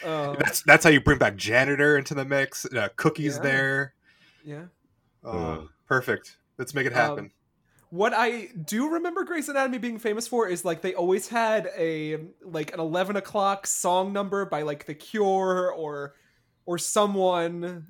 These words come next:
Speaker 1: like,
Speaker 3: Okay.
Speaker 1: some, some hipster band as someone was dying, or, like, the, uh, uh, episode reaches a, reaches a denouement or something.
Speaker 3: Are you sure that wasn't Scrubs?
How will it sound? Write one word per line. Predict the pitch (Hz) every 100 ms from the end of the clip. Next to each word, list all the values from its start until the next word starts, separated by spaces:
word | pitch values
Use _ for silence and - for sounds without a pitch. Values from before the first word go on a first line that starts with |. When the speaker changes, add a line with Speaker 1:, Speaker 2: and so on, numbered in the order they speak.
| -
Speaker 1:
like, | 170 165
Speaker 3:
Okay. | 147 156
Speaker 1:
some, | 135 175 - _ _ _
some | - 208 175
hipster | 214 - - 196 165
band | 180 180 180 185 196
as | 170 160
someone | - 180 175
was | 170
dying, | 151 165 170 170 165
or, | 156
like, | 151 147 151
the, | 151 147
uh, | 180 - 170
uh, | -
episode | 180 180 196 170
reaches | 160 175 -
a, | 151 151 - 165
reaches | 202 185 156
a | 151
denouement | 170 185 170 170 185 190 190
or | 185
something. | 185 170 175 165 - _ _ -
Speaker 3:
Are | 101
you |
sure | 101 139
that | 123
wasn't | 110 90
Scrubs? | - - 90 92 101 -